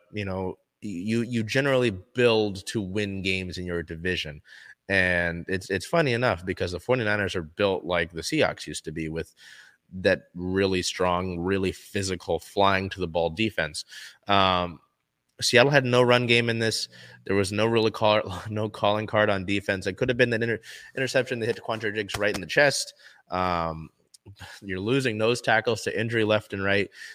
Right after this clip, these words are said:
Tyler Lockett now goes down with an injury that we'll get into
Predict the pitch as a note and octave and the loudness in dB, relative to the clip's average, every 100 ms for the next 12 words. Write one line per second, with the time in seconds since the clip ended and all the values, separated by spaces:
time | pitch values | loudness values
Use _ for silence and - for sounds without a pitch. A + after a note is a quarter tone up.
0 | - A#2+ A#2+ A#2 A2 G#2+ A#2+ G#2 - G2+ | -2 4 6 6 6 4 2 0 -2 -2
1 | G#2 G#2+ G#2 G#2 G2 G2+ G2+ G#2 G#2+ G2+ | 0 0 2 0 0 -2 -4 -4 -4 -2
2 | F2 G2 G2+ G2 G2 G2 G#2+ G2 | -2 -2 -2 -4 -4 -6 -4 -4